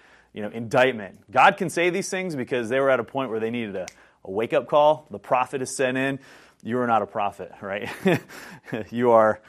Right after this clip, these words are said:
you are, are a loving encouragement. And those that are outside the church, you know, is to lovingly bring the gospel and, and to see that need of a, uh, of a Savior. And so we live that out within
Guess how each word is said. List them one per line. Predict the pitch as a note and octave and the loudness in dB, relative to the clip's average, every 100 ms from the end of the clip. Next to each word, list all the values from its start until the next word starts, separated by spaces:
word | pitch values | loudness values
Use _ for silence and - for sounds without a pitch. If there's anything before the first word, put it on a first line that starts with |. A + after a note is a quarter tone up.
| - - | -20 -2
you | B2+ | 6
are, | C3 B2 A2+ | 8 8 6
are | - - A2+ G#2 G#2 | 2 -2 0 0 2
a | A2+ | 2
loving | A#2+ B2+ B2 | 6 4 4
encouragement. | A2+ G#2+ B2 A#2 G#2 F#2 F2+ - _ A2 | -2 -4 -2 -2 -4 -10 -14 -18 _ -8
And | C3 | 2
those | D#3+ D3+ | 4 8
that | D3 | 6
are | C#3 | 8
outside | D3+ F#3 - C#3 A2+ | 6 6 6 4 4
the | G#2+ | 0
church, | - A2 G2+ G2 - - - | -8 -8 -8 -10 -16 -20 -20
you | G2+ | -18
know, | G2 F#2+ | -14 -10
is | G2 - | -12 -8
to | B2 G#2+ | -6 -6
lovingly | G#2 C3+ C3 B2+ B2 | 0 2 2 -2 -4
bring | A2 A#2 A2+ | -6 -6 -6
the | G2+ | -2
gospel | A2 B2 - G#2+ F#2+ | 0 0 -4 -10 -12
and, | F2+ G2 - | -12 -16 -16
and | G#2 F#2+ | -14 -12
to | G#2+ | -12
see | - D3 | -4 0
that | C3 A2 | 2 0
need | A#2 B2 A2+ G#2 - - - _ - | -2 -4 -4 -6 -12 -20 -20 _ 6
of | C3+ C3 A2 G2 - - | 10 10 8 4 -6 -14
a, | - G#2+ G2+ | -8 -4 -2
uh, | G2 F#2 F#2 | -2 -2 -4
of | G#2+ | -8
a | G2 | -6
Savior. | - B2 A#2 G2 F2+ - F#2+ | -2 0 0 -2 -10 -14 -18
And | F2+ | -18
so | - G2+ | -8 -6
we | G2+ | -4
live | G#2+ A#2 G#2 | 0 0 2
that | G2+ | 2
out | G2+ F#2 - - - | 2 2 -2 -8 -18
within | G2 G2+ F#2+ F2+ | -16 -14 -14 -16